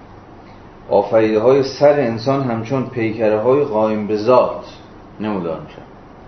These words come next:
یعنی دین برای اون چیزی که ربطی به دین داره ظاهراً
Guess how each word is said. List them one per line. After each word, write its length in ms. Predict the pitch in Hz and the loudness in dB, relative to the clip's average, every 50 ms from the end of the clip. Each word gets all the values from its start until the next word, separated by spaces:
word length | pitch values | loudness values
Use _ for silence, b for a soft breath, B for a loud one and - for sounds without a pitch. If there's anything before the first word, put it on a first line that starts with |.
| - | -8
یعنی 240 | 123 120 127 127 123 | -6 -2 -2 -2 -2
دین 240 | 120 131 151 160 147 | 0 0 2 2 4
برای 200 | 135 131 139 151 | 4 4 4 4
اون 100 | 147 127 | 2 -2
چیزی 180 | 123 127 127 123 | -6 -4 -2 0
که 100 | 127 120 | 2 2
ربطی 220 | 113 110 117 113 | 2 2 -2 -8
به 80 | 113 110 | -10 -10
دین 280 | 110 110 120 117 110 | -8 -8 -6 -4 -4
داره 400 | 110 107 104 110 113 120 135 - - - - - - - - B B B B B B B B B B B B B B - - - - - 98 | -4 -2 -2 -2 -2 -4 -4 -6 -10 -14 -18 -20 -20 -20 -20 B B B B B B B B B B B B B B -20 -20 -20 -18 -8 -2
ظاهراً 540 | 110 117 113 113 110 110 117 127 131 139 | 2 2 4 4 4 2 2 2 2 0